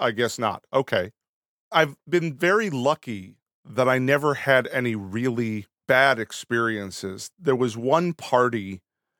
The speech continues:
where, uh, it was very early, and my, my wife at th-, the time was getting this tremendous amount of attention. And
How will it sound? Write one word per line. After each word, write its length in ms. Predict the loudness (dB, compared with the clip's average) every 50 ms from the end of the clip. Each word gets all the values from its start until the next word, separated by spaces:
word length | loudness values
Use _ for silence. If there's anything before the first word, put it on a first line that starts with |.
| _ _ _ _ _ _
where, 720 | _ -4 -2 2 4 4 4 4 4 4 2 2 2 0 -2 _ -8
uh, 220 | -6 -6 -4 -4 -4
it 100 | -2 -2
was 220 | 0 0 -2 -2 -4
very 420 | -4 0 2 4 4 4 2 0
early, 540 | -2 -2 -2 -2 -2 -2 -4 -8 -10 -12 _ _ _ _ _ _ _
and 420 | -10 -8 -8 -6 -6 -8 -10 -12 -14 -18
my, 540 | _ -10 -8 -6 -6 -6 -6 -6 -6 -6 -8 -6
my 180 | -6 -4 -4
wife 340 | -4 0 0 0 0 0 -6
at 80 | -16 _
th-, 300 | _ -20 -16 -14 -14 -12
the 120 | -10 -10 -10
time 320 | _ -6 -6 -6 -6 -8
was 160 | -10 -12 -10
getting 440 | -4 -4 -2 -2 -2 -8 -8 -10 -12 -14 _ _ _ _ _ _ _ _ _
this 260 | -2 -2 -2 -2 -6
tremendous 800 | -12 -8 -6 -4 -4 -2 0 0 0 0 0 -2 -2 -4 -2 -4
amount 320 | -4 -4 -4 -4 -4 -6
of 100 | -8 -10
attention. 720 | -12 -14 _ -12 -12 -10 -10 -12 -14 -16 -18 -18 -20 -20 _ _ _ _ _ _ _ _ _ _ _
And 500 | -2 -2 -2 0 -2 -4 -6 -6 -10 -12